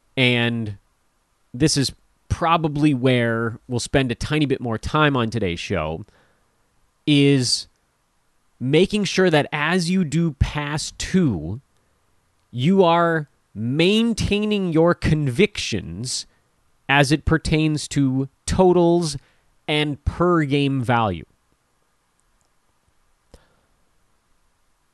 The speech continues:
When you're making this giant list, it's easy to get kinda caught in the, the cluster mess of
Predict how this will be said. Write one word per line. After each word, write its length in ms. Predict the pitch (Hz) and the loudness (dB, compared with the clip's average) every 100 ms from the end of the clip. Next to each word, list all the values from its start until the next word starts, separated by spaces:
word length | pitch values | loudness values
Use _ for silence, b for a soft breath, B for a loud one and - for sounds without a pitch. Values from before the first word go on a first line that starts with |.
| - | -2
When 200 | 135 139 | 0 2
you're 100 | 143 | 2
making 580 | 151 180 220 - 208 170 | 2 2 2 0 -4 -2
this 180 | 151 | -4
giant 360 | - 139 131 107 | -2 -2 -2 -2
list, 460 | 98 - - - - _ _ | -6 -8 -12 -16 -20 _ _
it's 240 | 143 - - | -8 -8 -6
easy 400 | 196 202 175 180 | -2 0 0 0
to 100 | 170 | 0
get 300 | 139 151 - | 2 0 0
kinda 320 | - 139 131 - - | -4 -4 -4 -8 -10
caught 380 | - 156 147 _ - | 0 4 2 _ -6
in 260 | 143 135 113 | -4 -4 -4
the, 440 | 120 117 113 113 - _ _ _ _ _ _ _ _ _ _ _ - | -4 -4 -4 -6 -8 _ _ _ _ _ _ _ _ _ _ _ -6
the 140 | 135 | -6
cluster 680 | - - 160 165 139 - 143 | -4 -6 -2 -2 0 2 2
mess 380 | 127 120 117 - | 2 0 -2 -6
of 480 | - 117 113 104 110 | -6 -4 -4 -4 -6